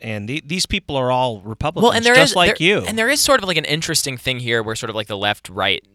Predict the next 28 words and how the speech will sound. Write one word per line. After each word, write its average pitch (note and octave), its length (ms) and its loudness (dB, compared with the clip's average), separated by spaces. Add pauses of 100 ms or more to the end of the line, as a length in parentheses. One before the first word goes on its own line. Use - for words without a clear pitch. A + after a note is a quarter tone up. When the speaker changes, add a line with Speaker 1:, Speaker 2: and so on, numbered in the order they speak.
(120)
Speaker 2:
uh, C2+ 500 -6 (760)
sort B2 200 0
of G#2+ 80 -6
single, A2 1000 2
uh, F#2+ 400 -4 (120)
Speaker 1:
Intersectionality, A2 840 0
Speaker 2:
spectrum, G#2+ 240 -8
Speaker 1:
maybe. G#2+ 240 -4
Speaker 2:
the, A2+ 60 -4
yeah, C3 120 6
the A#2 80 -6
single C#3 680 2
axis A#2 640 2
of A2 220 0
left G#2+ 220 -2
and G#2+ 100 -8
right G#2+ 160 0
sort C3 220 0
of C#3 60 -6
breaks D3+ 200 -2
down D#3 140 -2
a D#3 60 -2
little D#3 120 0
bit, D#3+ 140 0
because C#3+ 200 -6
you C#3 80 -4
can E3 300 -4
see C3 400 0